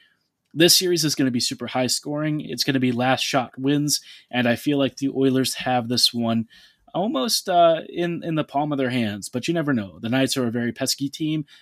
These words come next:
a very strong one, and we saw how they really embarrassed the Jets. Maybe they do the same thing to, uh, Edmonton.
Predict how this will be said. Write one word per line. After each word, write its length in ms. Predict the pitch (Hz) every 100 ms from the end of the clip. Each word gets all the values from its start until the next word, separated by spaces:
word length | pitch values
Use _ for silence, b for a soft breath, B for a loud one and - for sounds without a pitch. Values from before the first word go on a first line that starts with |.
| b
a 100 | 120
very 200 | 120 120
strong 400 | - 143 135 139
one, 220 | 135 131
and 120 | 120 120
we 100 | 120
saw 260 | 147 147
how 140 | 135 131
they 160 | 123
really 240 | 120 127 120
embarrassed 480 | 110 120 120 -
the 80 | 113
Jets. 420 | 110 131 113 - B B B _ -
Maybe 280 | 190 196
they 100 | 190
do 160 | 170 175
the 100 | 160
same 360 | - 151 147 135
thing 320 | 139 135 127 -
to, 380 | 123 120 120 120
uh, 160 | 120 113
Edmonton. 600 | 127 110 110 - 104 113